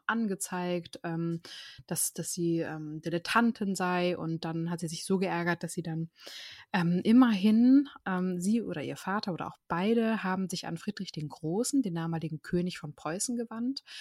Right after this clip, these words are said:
und, ähm, der hat tatsächlich, ähm, ermöglicht, dass sie an der Universität Halle promovieren durfte.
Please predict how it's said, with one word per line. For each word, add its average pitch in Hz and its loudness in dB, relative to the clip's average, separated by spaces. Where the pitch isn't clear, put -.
und, 185 2
ähm, 180 -2
der 208 2
hat 269 0
tatsächlich, 208 -2
ähm, 180 -6
ermöglicht, 202 0
dass 208 -2
sie 190 -6
an 185 -8
der 170 -4
Universität 170 -4
Halle 180 2
promovieren 147 -4
durfte. 127 -6